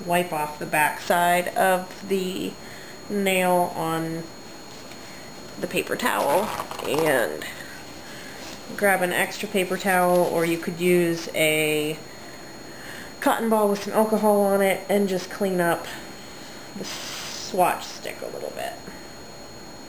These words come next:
Doesn't need to be perfect for this, 'cause again, I'm just doing a little sample nail here.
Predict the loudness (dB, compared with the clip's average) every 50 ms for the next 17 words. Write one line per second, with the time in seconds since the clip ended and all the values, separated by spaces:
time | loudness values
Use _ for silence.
0 | -14 -10 -6 -4 -2 -2 -2 -2 -2 -2 -2 -2 -4 -6 -6 -4 0 2 2 2
1 | 2 2 0 0 -2 -6 -10 -6 -4 0 2 4 6 6 4 2 0 -6 -10 -12
2 | -12 -10 -6 -4 -4 -4 -4 -6 -10 -10 -12 -14 -14 -14 -14 -14 -14 -14 -14 -14
3 | -14 -14 -12 -8 -6 -4 -4 -4 -4 -6 -6 -6 -8 -8 -8 -8 -6 -6 -6 -4
4 | -4 -4 -4 -4 -4 -4 -6 -6 -6 -6 -8 -8 -8 -10 -8 -8 -8 -8 -6 -6
5 | -6 -6 -6 -6 -8